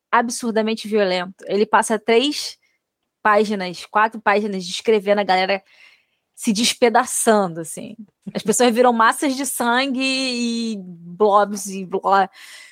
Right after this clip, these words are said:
E, mas ele faz, assim, plot twist pra caraca, e eu adoro muito plot twist. É, personagens totalmente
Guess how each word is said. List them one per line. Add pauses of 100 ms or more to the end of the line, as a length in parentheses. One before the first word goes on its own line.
(260)
E,
mas
ele
faz,
assim, (380)
plot
twist
pra
caraca,
e
eu
adoro
muito
plot
twist.
É,
personagens
totalmente